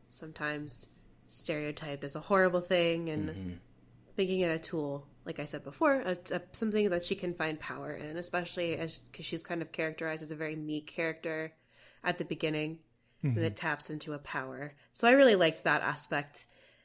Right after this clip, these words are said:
Speaker 1: Um, despite it being, like, it is, it's, like, less than ninety minutes. And
Speaker 3: Yeah, it, it felt
Speaker 2: It's
Speaker 3: very
Speaker 2: lean.
Speaker 3: short to me.
Speaker 1: It's lean, it's
Speaker 3: Yeah.
Speaker 1: mean,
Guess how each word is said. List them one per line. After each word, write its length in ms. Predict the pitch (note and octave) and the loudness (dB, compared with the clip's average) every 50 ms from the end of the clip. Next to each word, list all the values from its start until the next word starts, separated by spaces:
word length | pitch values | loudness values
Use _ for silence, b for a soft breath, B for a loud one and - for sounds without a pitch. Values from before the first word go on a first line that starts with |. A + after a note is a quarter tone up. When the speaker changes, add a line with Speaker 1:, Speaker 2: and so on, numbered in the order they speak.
| _ - | _ -8
Speaker 1:
Um, 380 | - E3 D3+ D3 C#3+ D3 D3 - - _ | -4 -4 -2 -2 -4 -6 -8 -10 -8 _
despite 340 | - F#3 F#3 - G#3+ G#3+ G#3+ | 0 0 4 6 6 6 8
it 140 | G3+ G3 G3+ | 6 6 6
being, 300 | G3 F#3 F3 E3 D#3+ - | 6 6 6 4 2 0
like, 180 | D#3+ D#3+ - - | -2 -4 2 4
it 120 | A3+ B3+ | 6 8
is, 260 | D4+ E4 A#3 E3 - | 8 8 6 4 0
it's, 160 | F#3 F3+ - | -4 -4 0
like, 160 | A3+ G3+ G3 - | 0 0 2 4
less 220 | E3 F3+ F#3 F#3 | 4 4 4 4
than 180 | - E3+ D#3+ D#3 | 0 -2 -2 -2
ninety 260 | D3+ D3+ D3+ D3 C3+ | -2 -2 -2 -2 -4
minutes. 480 | C3+ C#3+ C#3 C3+ C3 B2+ - - - - - | -4 -4 -4 -4 -6 -8 -6 -6 -6 -6 -2
And 80 | D#3 C#3+ | 8 12
Speaker 3:
Yeah, 140 | D#3+ D#3 C#3 | 12 12 12
it, 200 | D#3 F#3 A3+ A3+ - | 12 8 4 4 4
it 140 | - A3 A3 | 4 4 4
felt 240 | - - C4 B3 B3+ G#3 | 8 8 8 8 10 8
Speaker 2:
It's 80 | D#3 | 4
Speaker 3:
very 440 | C3+ B2 A2+ D#3 D#3+ F3 F3+ F3+ D#3+ | 0 4 8 10 12 12 12 10 8
Speaker 2:
lean. 40 | C#3 | 6
Speaker 3:
short 520 | - - - - - D3 C3 B2+ A#2 - - | 4 2 0 2 4 4 4 4 0 -4 -6
to 120 | - - G#2 | -8 -8 -6
me. 180 | G2 F#2+ F2+ - - - - - _ _ _ _ - - - | -8 -10 -10 -12 -14 -14 -16 -20 _ _ _ _ -20 -12 -10
Speaker 1:
It's 180 | G3 F#3+ - | -6 -4 -4
lean, 440 | D3+ D3 F#3+ A#3+ B3+ C4 B3+ B3+ A3+ | 0 2 4 4 4 4 4 4 4
it's 240 | F#3+ F#3+ F#3+ - D3+ | 4 2 2 0 -2
Speaker 3:
Yeah. 40 | D3+ | 2
Speaker 1:
mean, 480 | E3 F#3+ G3+ G3+ G3+ G3+ G3+ G3+ G3 | 4 4 6 8 8 6 6 6 4